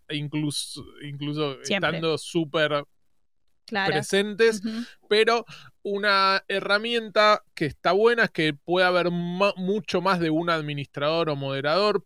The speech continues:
Speaker 1: puede haber varios, entonces esa tarea se puede dividir entre muchas personas. Funciona muy bien el sistema de notificaciones de Facebook. Si alguien de pronto posteó algo que por algún, eh,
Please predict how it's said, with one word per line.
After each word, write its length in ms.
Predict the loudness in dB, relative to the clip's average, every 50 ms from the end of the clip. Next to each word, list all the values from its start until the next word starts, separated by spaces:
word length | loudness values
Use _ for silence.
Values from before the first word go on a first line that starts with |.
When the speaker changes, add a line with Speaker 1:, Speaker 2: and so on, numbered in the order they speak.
| _ _
Speaker 1:
puede 200 | -2 0 0 0
haber 140 | 0 0 2
varios, 520 | 4 4 4 4 4 0 0 -2 -2 -4
entonces 560 | -8 -8 -8 -8 -8 -4 -4 -4 -4 -4 -8 -10 -8
esa 360 | -6 -6 -6 -2 -2 -2 -2
tarea 580 | 0 -2 -2 0 0 0 2 2 2 2 2 -2 _ _ _ _ _ _ _ _ _
se 220 | -12 -4 -4 -4 -4
puede 260 | -2 -2 0 0 0
dividir 360 | 0 0 0 0 -2 -2 -2 -2
entre 280 | -4 -6 -6 -6 -6
muchas 300 | -6 -6 -6 -4 -4 -4
personas. 760 | -4 -6 -8 -4 -2 0 0 0 2 2 2 0 0 -2 -4 _ -20 -20 -20 -20 -20 _ _ _ _ _
Funciona 480 | -12 -8 -6 -6 -2 0 0 2 2
muy 200 | 0 0 0 2
bien 120 | 2 2 0
el 60 | -2
sistema 340 | -4 -4 -4 -4 -4 -2 -2
de 40 | -2
notificaciones 960 | -2 -4 -4 -6 -8 -8 -8 -6 -6 -6 -6 -4 0 2 2 2 4 2 0
de 100 | -2 -4
Facebook. 540 | -2 0 2 2 2 2 0 -2 -4 -6 -8
Si 240 | -10 -10 -8 -6 -2
alguien 680 | -2 -2 -2 -2 -4 -4 -2 -2 -2 -4 -4 -8 -10 -12 -18 -20 -20 -20 -20 -20 _ _ _ _
de 160 | -6 -6 -6
pronto 360 | -4 -6 -6 -2 -2 -4 -4
posteó 440 | -4 -6 -8 -8 _ -4 -2 2 2
algo 480 | 2 2 2 0 0 0 0 0 -2 -2
que 240 | -4 -4 -4 -4
por 220 | -4 -6 -10 -6 -6
algún, 760 | -6 -6 -4 -6 -6 -6 -6 -8 -10 -10 -10 -12 -14 -16 -18 _ _ _ _ _ _ _ _
eh, 420 | -14 -12 -10 -10 -10 -12 -14 -16